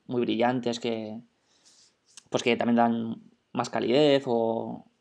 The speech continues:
o te produce alegría o, no sé, son colores como muy veraniegos.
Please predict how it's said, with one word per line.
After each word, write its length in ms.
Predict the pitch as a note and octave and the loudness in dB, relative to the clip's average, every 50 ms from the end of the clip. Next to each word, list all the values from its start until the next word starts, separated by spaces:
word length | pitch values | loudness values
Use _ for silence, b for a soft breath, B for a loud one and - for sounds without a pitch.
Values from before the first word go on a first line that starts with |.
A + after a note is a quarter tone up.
| _ _ _ _ _ | _ _ _ _ _
o 260 | - - A#2+ A#2 A#2 | -2 0 0 0 0
te 140 | A#2+ A#2 A#2 | -2 -4 -4
produce 840 | A2+ A#2 A#2 A#2 A#2 - - A#2 A2+ A2+ A2+ A#2+ A#2 A2+ A2 A2 b b b b b b b b b | -4 -4 -4 -4 -4 -2 -2 -2 -2 0 -2 -4 -4 -4 -6 -10 b b b b b b b b b
alegría 720 | - A2 G#2+ A2 G#2+ A2+ B2+ D3 D#3 C3+ B2 B2+ B2+ B2 | -4 -2 -2 -2 0 2 4 4 6 6 6 8 8 8
o, 160 | A#2 A2+ A2+ | 8 6 4
no 60 | A2+ A2+ | 2 0
sé, 140 | - - | -4 -6
son 120 | A2+ B2+ A#2+ | -6 -2 2
colores 160 | B2 B2 B2 | 2 2 2
como 140 | - C3 A#2+ | 2 2 4
muy 80 | A#2+ B2 | 6 6
veraniegos. 640 | B2 A#2 A#2 A2+ A2+ A2+ A2+ A2+ - - - _ | 4 4 2 -2 -4 -6 -6 -6 -8 -10 -12 _